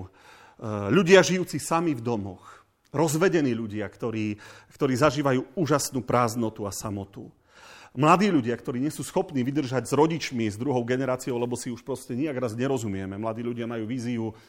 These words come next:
"Ako náhle dospejem, balím kufre, odchádzam od rodičov, nechcem s nimi mať nič spoločné." Alebo ľudia robiaci kariéru, ktorí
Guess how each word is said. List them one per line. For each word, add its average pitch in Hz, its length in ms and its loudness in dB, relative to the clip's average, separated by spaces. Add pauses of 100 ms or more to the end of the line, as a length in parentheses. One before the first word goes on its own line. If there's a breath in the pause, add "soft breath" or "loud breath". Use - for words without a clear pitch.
(120)
"Ako 131 240 -6
náhle 120 300 -4
dospejem, 123 640 -2
balím 135 260 -2
kufre, 147 320 -4
odchádzam 131 480 -4
od 127 160 -6
rodičov, 131 400 -6
nechcem 135 320 -8
s 120 80 -10
nimi 127 160 -6
mať 127 160 -2
nič 123 220 -4
spoločné." 113 500 -6 (1300 loud breath)
Alebo 180 240 8
ľudia 202 380 4
robiaci 190 500 0
kariéru, 151 560 4
ktorí 131 560 0